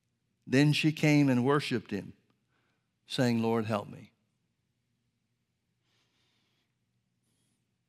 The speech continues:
Now, this would seem to me to be the thing that turns the tide, but it doesn't. How can Jesus re-, resist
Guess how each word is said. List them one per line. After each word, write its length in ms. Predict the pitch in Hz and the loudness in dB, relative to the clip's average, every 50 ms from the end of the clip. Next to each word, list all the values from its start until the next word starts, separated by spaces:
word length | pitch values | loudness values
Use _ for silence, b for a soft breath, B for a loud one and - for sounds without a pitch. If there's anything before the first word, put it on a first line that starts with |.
| _ _ _ _ _ _ _ _ _ _ _ _ _ _ _ b b b b b - | _ _ _ _ _ _ _ _ _ _ _ _ _ _ _ b b b b b 2
Now, 120 | 131 131 | 2 6
this 260 | 135 156 202 208 - | 8 8 8 8 6
would 100 | 185 160 | 4 4
seem 260 | - - 190 185 175 | 4 4 4 6 6
to 60 | 156 160 | 6 6
me 160 | 165 170 170 | 6 6 6
to 80 | 160 | 6
be 120 | 151 165 160 | 6 6 6
the 100 | 151 139 | 6 4
thing 260 | - - 175 165 160 | 4 2 4 4 4
that 100 | 147 120 | 2 2
turns 280 | - 165 160 151 123 117 | 2 4 4 4 2 0
the 80 | 123 | -2
tide, 360 | - - 143 135 120 101 - - - _ _ _ _ _ _ _ _ _ _ _ _ _ _ _ _ _ _ _ _ _ _ _ _ _ _ _ _ _ _ _ _ _ _ _ _ _ - | 0 2 2 2 2 0 -4 -8 -14 _ _ _ _ _ _ _ _ _ _ _ _ _ _ _ _ _ _ _ _ _ _ _ _ _ _ _ _ _ _ _ _ _ _ _ _ _ -20
but 220 | - 104 107 107 | -10 -4 -4 -2
it 80 | 104 98 | -2 0
doesn't. 420 | 110 113 110 - 107 - - - _ _ _ _ _ _ _ _ _ _ _ _ _ _ _ _ _ _ _ _ _ _ _ _ _ _ _ _ _ _ _ _ b b b b | 0 0 0 -2 -6 -12 -14 -20 _ _ _ _ _ _ _ _ _ _ _ _ _ _ _ _ _ _ _ _ _ _ _ _ _ _ _ _ _ _ _ _ b b b b
How 200 | _ - 156 170 | _ 4 4 4
can 240 | 170 165 170 156 143 | 6 4 2 0 0
Jesus 520 | 131 143 165 165 180 165 160 160 139 - - | 0 0 0 0 0 0 -2 -4 -4 -4 -8
re-, 100 | 139 - _ _ _ _ _ _ _ _ _ | -14 -14 _ _ _ _ _ _ _ _ _
resist 760 | - 127 139 131 110 139 170 160 127 107 95 - - - - | -2 -2 -2 0 2 4 4 4 2 0 -6 -12 -14 -16 -20